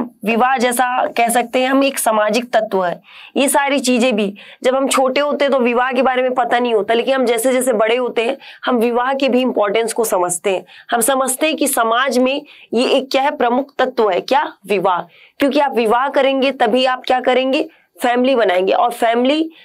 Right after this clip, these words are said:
जब धीरे धीरे बड़ी होती है तो ये यही नगर, कस्बे, जिला, गांव और आपके शहर में बदलता है, नगर बनता है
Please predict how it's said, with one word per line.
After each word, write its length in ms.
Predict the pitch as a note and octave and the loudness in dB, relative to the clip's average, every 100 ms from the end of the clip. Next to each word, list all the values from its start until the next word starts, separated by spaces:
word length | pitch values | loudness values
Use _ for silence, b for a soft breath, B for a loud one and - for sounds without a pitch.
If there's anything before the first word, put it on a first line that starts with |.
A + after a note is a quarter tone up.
| B | B
जब 180 | G#3+ G#3+ | -2 0
धीरे 240 | A3 C4 | 2 2
धीरे 220 | B3 C4+ B3+ | 2 2 2
बड़ी 240 | A#3 B3 | 0 0
होती 300 | B3+ B3 C4 | 0 0 -2
है 60 | B3+ | 0
तो 100 | C4 | 0
ये 140 | A#3+ | 0
यही 400 | G#3+ A3+ G#3+ C#4 - _ | 0 0 0 -2 -4 _
नगर, 440 | G#3+ A3+ A3+ B3+ B3 | 0 2 2 2 2
कस्बे, 420 | A3+ F#3+ G#3+ A#3 | 0 0 0 -2
जिला, 400 | F3+ G#3 A3 A3+ A#3 - _ - | 0 0 0 0 -4 -8 _ -10
गांव 480 | - G#3 A3 A#3 - _ B B B | -2 -2 0 -2 -6 _ B B B
और 140 | G#3+ G#3+ | -2 -2
आपके 280 | G#3+ - | -2 -2
शहर 300 | A#3 A3 A3 | 0 2 2
में 140 | A3+ A3 | 2 2
बदलता 360 | G#3+ G#3 G3+ G3+ | 2 0 0 0
है, 180 | G3 | 0
नगर 280 | G3+ G3 A#3 | 0 2 2
बनता 340 | A3 A3 G3 G3+ | 2 0 0 0
है 260 | F#3+ F#3+ | -2 -4